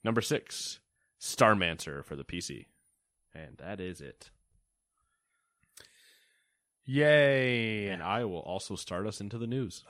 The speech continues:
Speaker 2: Oh, okay.
Speaker 1: The game list wasn't long, so I got win still. We're good.
Speaker 2: Oh. All right.
Speaker 1: When the game list is, like, eighteen or twenty, I'm kinda, I'm, I'm dead at the end of it. I got, I need a minute to recover.
Speaker 2: I feel like we're not gonna have a lot of those days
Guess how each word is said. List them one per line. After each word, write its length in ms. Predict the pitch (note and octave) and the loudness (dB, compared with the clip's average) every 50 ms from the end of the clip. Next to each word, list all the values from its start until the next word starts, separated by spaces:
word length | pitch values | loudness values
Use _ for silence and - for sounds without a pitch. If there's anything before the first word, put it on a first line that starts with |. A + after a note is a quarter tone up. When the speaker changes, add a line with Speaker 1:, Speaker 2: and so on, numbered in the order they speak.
| - | -6
Speaker 2:
Oh, 260 | B2+ A#2+ F2+ D#2 E2 F#2 | -6 -6 -6 -6 -10 -12
okay. 220 | - - - E2 F2 _ _ _ - _ _ _ _ _ _ _ _ _ _ _ _ _ _ _ _ _ _ _ _ _ _ _ _ _ _ _ _ | -12 -14 -16 -18 -18 _ _ _ -20 _ _ _ _ _ _ _ _ _ _ _ _ _ _ _ _ _ _ _ _ _ _ _ _ _ _ _ _
Speaker 1:
The 80 | - - _ | -20 -8 _
game 180 | A#2 A2+ A2 G#2+ | -2 0 0 0
list 180 | G2+ - - | -2 -4 -2
wasn't 240 | G2+ G2 F2 F#2 E2+ | -4 -4 -4 -4 -4
long, 220 | E2+ D#2+ D2+ D2 | -4 -4 -4 -6
so 140 | - - F2+ | -8 -4 -4
I 80 | F2 F2 | -2 -2
got 180 | E2+ E2 C#2+ | -2 -4 -6
win 200 | D#2 D#2 D2+ D2+ | -6 -8 -10 -10
still. 260 | - - - - - - _ _ _ | -12 -14 -16 -16 -18 -20 _ _ _
We're 80 | F#2 F#2 | -16 -14
good. 120 | D#2 D2 | -4 2
Speaker 2:
Oh. 240 | A2+ C3+ B2 E2 - _ _ _ _ _ _ _ _ _ _ _ _ _ _ _ _ _ _ _ - | 2 2 2 2 -2 _ _ _ _ _ _ _ _ _ _ _ _ _ _ _ _ _ _ _ -14
All 60 | F#2+ | -12
right. 220 | A2 D#3+ F3 A#2 - - _ _ _ | -12 -10 -12 -14 -18 -20 _ _ _
Speaker 1:
When 100 | - A2+ | -2 -2
the 40 | A#2 | 0
game 220 | G2 A2 A2+ A#2 A#2 | 2 2 2 4 4
list 160 | A2+ - - | 2 0 0
is, 60 | F#2+ | -4
like, 140 | G2 F#2+ F2+ | -4 -2 -2
eighteen 360 | F#2+ G2 F2 - - F#2+ F2 | -2 -4 -4 -4 -6 -6 -6
or 60 | D#2+ | -8
twenty, 320 | D#2 - - F2 D#2+ D#2+ D#2 | -10 -8 -6 -6 -6 -6 -8
I'm 120 | D#2 D2+ | -10 -10
kinda, 320 | - - D#2 D2 C#2+ - - _ _ _ | -12 -12 -12 -12 -14 -16 -20 _ _ _
I'm, 200 | C#2 D2 D2+ D2+ D#2 - - | -14 -14 -14 -14 -12 -10 -8
I'm 140 | E2+ E2+ D#2+ | -8 -8 -2
dead 220 | - G2 G2 F#2 | 2 2 2 2
at 80 | D#2+ - | 0 -4
the 80 | E2+ | -8
end 100 | D#2 D2 | -10 -10
of 60 | D2 | -10
it. 100 | D#2 C#2+ | -12 -12
I 40 | C#2+ | -12
got, 120 | D#2 E2 D#2+ - - | -12 -12 -12 -12 -10
I 40 | E2+ | -8
need 140 | F#2 F2 E2 | -6 -6 -6
a 40 | |
minute 200 | D#2+ E2 D#2 D2+ | -6 -8 -10 -10
to 80 | - D2+ | -12 -14
recover. 400 | B1 - - E2+ D2+ C2 A#1 - _ _ _ _ | -16 -12 -12 -12 -12 -12 -14 -18 _ _ _ _
Speaker 2:
I 540 | - - - _ _ _ _ _ _ _ _ _ | -20 -20 -20 _ _ _ _ _ _ _ _ _
feel 160 | - B2+ B2 | 0 2 2
like 140 | A#2+ A#2 - | 2 4 2
we're 80 | A2+ | 0
not 120 | A2 G#2+ G#2+ | 0 0 0
gonna 160 | G#2 F#2+ F#2 | -2 -2 0
have 200 | G2 G#2+ A2 G#2+ | 0 0 0 0
a 40 | G#2+ | -2
lot 200 | F#2+ F2+ F2+ F2+ | -2 -2 -4 -6
of 80 | F2 | -6
those 380 | F2 F2 E2+ F2 F2 E2+ D#2+ - | -8 -10 -8 -8 -10 -10 -12 -12
days 720 | - F2 E2 F#2+ G2+ F2+ D#2 C#2+ C#2 D2 - - - - | -12 -10 -10 -8 -10 -10 -12 -14 -16 -14 -14 -12 -12 -14